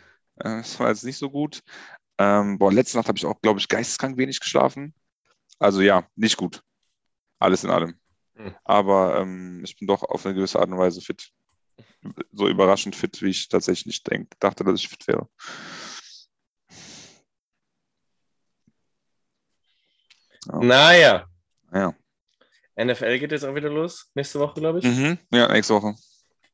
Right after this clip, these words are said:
Speaker 1: Wir haben, äh, bis-, hast du ein bisschen mitbekommen? Ich hab auch nur ein bisschen mitbekommen, tatsächlich.
Speaker 2: Nee, gar nichts mitbekommen.
Speaker 1: Äh, Cam Newton war ja bei den Patriots.
Speaker 2: Mhm.
Speaker 1: Und da war eigentlich auch schon der Spoiler. Die haben den einfach gecuttet.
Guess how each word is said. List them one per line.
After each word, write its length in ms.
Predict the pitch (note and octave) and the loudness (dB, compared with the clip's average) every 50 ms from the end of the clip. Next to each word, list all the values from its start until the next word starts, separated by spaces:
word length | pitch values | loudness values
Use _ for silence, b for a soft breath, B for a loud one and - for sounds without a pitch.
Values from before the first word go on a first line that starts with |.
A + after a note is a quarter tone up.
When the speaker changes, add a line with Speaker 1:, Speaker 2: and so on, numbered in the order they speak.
| - B B B B B B B B B B B _ _ _ _ _ _ _ _ - | -20 B B B B B B B B B B B _ _ _ _ _ _ _ _ 2
Speaker 1:
Wir 100 | A2+ A2+ | 4 4
haben, 240 | A#2 A#2 A#2 A2+ | 4 4 2 2
äh, 420 | A2 A2+ A2+ A2+ A2 G#2+ G#2+ G#2+ A2 - | 4 6 6 6 6 6 4 4 2 0
bis-, 220 | - A#2 - - - - - - - | -4 -4 -4 -4 -4 -4 -2 0 2
hast 240 | - G#2+ A#2+ - - | 2 2 2 0 -2
du 20 | |
ein 160 | A#2+ A#2 - - | -6 -6 -2 0
bisschen 300 | C#3 C#3+ - - D3 D3 | 0 0 2 2 2 2
mitbekommen? 420 | D#3 D#3 F#3 D#3+ - F3+ F#3 F#3+ | 0 0 0 0 2 0 0 0
Ich 80 | F3 - | -2 -2
hab 100 | C#3+ - | 0 0
auch 120 | C3 B2 | 0 -2
nur 100 | B2 B2 | -4 -4
ein 60 | A#2 | -4
bisschen 240 | C3 D3 - - E3 | -4 -4 -4 -4 -6
mitbekommen, 400 | E3+ E3 - F3 - F#3+ F3+ F3+ | -4 -4 -4 -2 -2 -2 -4 -4
tatsächlich. 520 | - F#3 - - F3 F3+ - F#3 G3 - - _ _ _ | -6 -6 -4 -6 -6 -4 -4 -4 -6 -6 -8 _ _ _
Speaker 2:
Nee, 240 | - A2 A2+ A2 G#2+ | -2 2 2 2 2
gar 160 | F#2+ G#2+ G2+ | 2 2 0
nichts 240 | G2+ G2+ G2+ - - | 0 0 -2 -6 -14
mitbekommen. 340 | G#2+ A2+ - - - G#2+ A2 - _ _ _ _ _ _ - | -20 -20 -14 -8 -8 -8 -8 -10 _ _ _ _ _ _ 2
Speaker 1:
Äh, 180 | G#2+ A2 G#2+ | 4 4 4
Cam 300 | G#2 - - C3+ C3 C3 | 4 4 2 2 2 0
Newton 320 | B2+ B2+ C#3 - - C#3+ B2+ | -2 -6 -6 -6 -6 0 2
war 60 | B2 | 4
ja 80 | B2 A#2 | 4 4
bei 100 | A2+ A#2 | 4 4
den 160 | A2 G#2+ A2 | 2 0 -2
Patriots. 580 | - - A#2+ - - E3+ F3+ B3 - - - _ _ _ _ _ _ _ _ _ _ _ _ _ _ _ _ _ - | 0 0 0 0 0 0 -2 -2 -2 -8 -20 _ _ _ _ _ _ _ _ _ _ _ _ _ _ _ _ _ -4
Speaker 2:
Mhm. 300 | A#2 A#2 A2+ A#2 A#2+ C#3 | -2 0 2 2 2 2
Speaker 1:
Und 80 | F3 | 4
da 120 | A2+ A2 A2 | 4 4 4
war 140 | G#2+ G#2+ G#2+ | 6 4 4
eigentlich 220 | G#2+ A2 G#2+ - | 4 2 -2 -4
auch 80 | A2 G#2 | -6 -8
schon 160 | - A2 G#2+ | -6 -4 -4
der 80 | G#2+ | -4
Spoiler. 420 | - - - G#2+ A2 A#2+ C#3 D#3 D#3 | -4 -2 0 2 4 4 4 2 0
Die 120 | - B2+ | 0 0
haben 80 | A#2 A2+ | 0 0
den 100 | A#2 A2 | 0 -2
einfach 240 | F#2+ G2+ - A2 - | -2 -4 -4 -6 -14
gecuttet. 500 | - - - D#3+ - - A2 G2+ - | -12 -8 -6 -6 -6 -8 -10 -18 -18